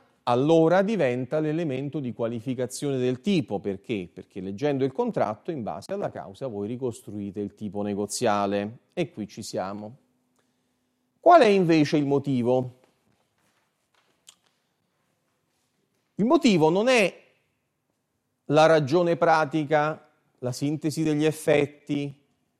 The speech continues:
la funzione economico-sociale, la funzione economico-individuale, per riprendere tutte queste nozioni di causa.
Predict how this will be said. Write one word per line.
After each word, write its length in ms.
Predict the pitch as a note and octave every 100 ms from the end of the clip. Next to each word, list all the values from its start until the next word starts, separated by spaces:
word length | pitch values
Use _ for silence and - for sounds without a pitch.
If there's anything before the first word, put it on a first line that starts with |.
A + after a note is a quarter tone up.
| _
la 140 | A#2
funzione 460 | A2+ C3+ - D3 D3
economico-sociale, 1120 | C#3 C#3+ C#3+ D3 C#3+ C#3 C#3 C#3+ C3 C3 B2+
la 120 | B2+
funzione 460 | B2 B2 - D3 C#3+
economico-individuale, 1200 | C3+ C3+ C3+ C#3 B2+ B2+ C3 C#3 C3+ C#3+ D3+ C3+
per 160 | B2 A#2+
riprendere 640 | B2 C3+ D3 C#3+ B2+ B2
tutte 380 | B2 G#3 - C3+
queste 280 | A#2 A2+ C3
nozioni 500 | A#2 A2+ - C3+ A#2+
di 120 | A2+
causa. 580 | G#2 A2+ G#2 G2+ -